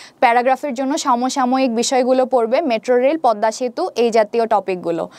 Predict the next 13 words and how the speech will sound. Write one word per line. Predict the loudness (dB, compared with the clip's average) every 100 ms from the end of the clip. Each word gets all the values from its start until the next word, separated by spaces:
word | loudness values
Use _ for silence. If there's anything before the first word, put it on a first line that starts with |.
| -20 -14 0
বা | 2
বঙ্গবন্ধু | 4 2 2 0 -2 -4 -2
বা | -2
দেশ | 0 0 0 -2
রিলেটেড | 0 -2 -2 -4
কোনো | -2 -2 2
জাতীয় | 0 2 -2
বিষয় | 0 -4 -4 -4
নিয়ে | -2 -2 -4 -20 -2
পড়াশোনা | 2 2 -2 -10 -6
করবে, | -4 -4 -8 -6
ঠিক | -2
আছে? | 0 0